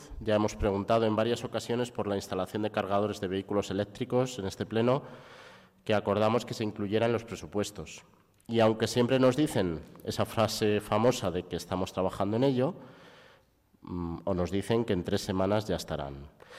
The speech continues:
La primera vez que nos dijeron esto fue hace ya más de seis meses, así que queremos saber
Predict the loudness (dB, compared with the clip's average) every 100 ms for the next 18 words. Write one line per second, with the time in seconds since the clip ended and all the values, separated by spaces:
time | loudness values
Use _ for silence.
0 | -12 -6 2 6 8 6 6 4 4 4
1 | 4 4 4 0 2 0 2 0 4 2
2 | 4 0 0 -4 -2 -2 -2 -2 -2 -2
3 | -6 -8 -18 -20 _ -8 -8 -6 -8 -8
4 | -2 -2 -2 -2 -2 -2